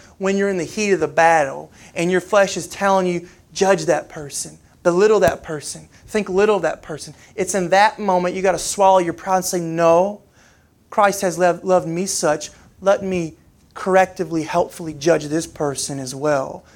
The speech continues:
That's what we're called to do. It's how we're called to care about one another.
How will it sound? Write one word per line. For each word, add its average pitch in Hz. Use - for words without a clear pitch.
That's 156
what -
we're 165
called 156
to 165
do. 139
It's 135
how 156
we're 151
called -
to 147
care 147
about 131
one 151
another. 143